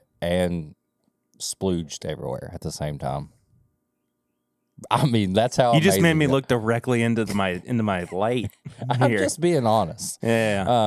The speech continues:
Speaker 1: Um, but,
Speaker 2: No,
Speaker 1: but
Speaker 2: I think
Speaker 1: over-
Speaker 2: that was some of the most visually appealing and entertaining Star Wars that we've had maybe since <sighs> the, um,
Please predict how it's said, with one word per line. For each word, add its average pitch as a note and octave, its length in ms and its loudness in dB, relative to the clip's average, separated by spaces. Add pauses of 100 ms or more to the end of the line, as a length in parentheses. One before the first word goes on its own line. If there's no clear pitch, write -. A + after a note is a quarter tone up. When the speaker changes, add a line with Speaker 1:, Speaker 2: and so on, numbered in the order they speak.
(140)
Speaker 1:
Um, F2+ 180 -4
but, B2 300 2
Speaker 2:
No, E3 180 6
Speaker 1:
but - 60 6
Speaker 2:
I E3 100 2
think F3 220 4
Speaker 1:
over- F#3+ 80 4
Speaker 2:
that F3+ 80 2
was E3 120 0
some D#3 160 2
of D3 60 0
the C#3 80 2
most C3 240 0
visually A2+ 960 0
appealing A2+ 560 0
and G2+ 140 -2
entertaining G2+ 560 -2
Star G#2 280 -2
Wars G2 200 -2
that G2 100 -4
we've C3+ 200 -2
had A#2 440 -2 (240)
maybe C3 480 0
since - 1000 -2 (1400)
<sighs> - 20 -20 (920)
the, B2+ 920 -2 (140)
um, A2 640 -2